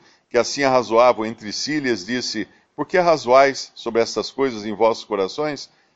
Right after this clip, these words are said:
Qual é mais fácil dizer ao paralítico: 'Estão perdoados teus pecados', ou dizer-lhe, "Levanta-te e toma o teu leito e anda. Ora, para que saibais que o Filho do Homem tem na terra poder para perdoar pecados",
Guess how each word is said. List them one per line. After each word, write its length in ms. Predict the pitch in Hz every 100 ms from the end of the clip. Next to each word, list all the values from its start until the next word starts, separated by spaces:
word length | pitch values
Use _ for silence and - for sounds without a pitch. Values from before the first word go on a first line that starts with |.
| _ -
Qual 200 | 190 185
é 120 | 170
mais 280 | 156 143 -
fácil 560 | 143 135 123 - 113 - _ _
dizer 380 | _ 123 117 139
ao 100 | 131
paralítico: 800 | - 120 117 110 104 _ 92 - _ _
'Estão 380 | 123 123 - 180
perdoados 640 | 170 165 139 156 160 135 -
teus 200 | 143 -
pecados', 600 | 135 120 160 196 160 151
ou 100 | 156
dizer-lhe, 640 | 135 110 139 123 107 - _ _ 117
"Levanta-te 720 | 123 95 143 175 160 110 113
e 80 | 110
toma 400 | 113 135 139 127
o 60 |
teu 180 | 123 123
leito 400 | 110 127 135 -
e 60 | 120
anda. 360 | 127 101 80 _ _ _ _ _ _ -
Ora, 280 | 113 120 117
para 200 | 113 113
que 140 | 113
saibais 560 | - 113 104 120 120 -
que 100 | 113
o 40 |
Filho 220 | - 147
do 120 | 135
Homem 460 | 127 127 113 87 78 _ _
tem 140 | - 117
na 120 | 120
terra 360 | - 127 110 95
poder 400 | 107 104 135 135
para 160 | 117
perdoar 400 | - 117 107 117
pecados", 720 | - 107 - 156 143 143 -